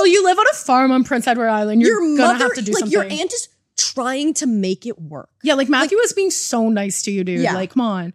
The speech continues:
Speaker 2: And she's like, "I'm so happy we live in a world with Octobers." Shut the fuck up.
Speaker 1: <laughs> Write a
Speaker 2: Mil-,
Speaker 1: po-,
Speaker 2: milk a
Speaker 1: you know
Speaker 2: cow.
Speaker 1: what?
Speaker 2: Like,
Speaker 1: Yeah,
Speaker 2: can you keep,
Speaker 1: help
Speaker 2: earn your
Speaker 1: out
Speaker 2: keep?
Speaker 1: Anne.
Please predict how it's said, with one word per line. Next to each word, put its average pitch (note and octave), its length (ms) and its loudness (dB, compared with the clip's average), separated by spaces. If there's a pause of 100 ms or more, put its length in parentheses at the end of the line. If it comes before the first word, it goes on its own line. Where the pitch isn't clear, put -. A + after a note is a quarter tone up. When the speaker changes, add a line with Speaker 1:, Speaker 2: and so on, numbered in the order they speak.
(140)
Speaker 2:
And E4 80 -4
she's F4+ 100 0
like, - 80 -10
"I'm C5+ 200 -4 (120)
so F#4+ 60 -6
happy A4+ 360 -2
we F4 160 -2
live - 140 0
in E4 80 -4
a E4+ 60 0
world E4+ 200 0
with F#4 160 0
Octobers." A4 840 -2 (220)
Shut D5 200 -2
the - 360 -2
fuck B4+ 180 0 (360)
up. - 240 -8
Speaker 1:
<laughs> - 140 -12 (600)
Write D#4 160 2
a G#4+ 160 0
Speaker 2:
Mil-, F#4+ 100 0
Speaker 1:
po-, G#4+ 40 2
Speaker 2:
milk A4 260 2
a - 20 4
Speaker 1:
you F4+ 60 4
know F4+ 80 2
Speaker 2:
cow. F4 340 2
Speaker 1:
what? A3+ 100 -6
Speaker 2:
Like, D4 140 -2
Speaker 1:
Yeah, G#4 140 4
Speaker 2:
can G#4 100 0
you A4+ 140 -2
keep, - 200 -6
Speaker 1:
help E4+ 300 0
Speaker 2:
earn A#4+ 300 2
your A#4+ 80 2
Speaker 1:
out D#4+ 180 2
Speaker 2:
keep? C#4+ 220 2
Speaker 1:
Anne. A#3+ 420 -4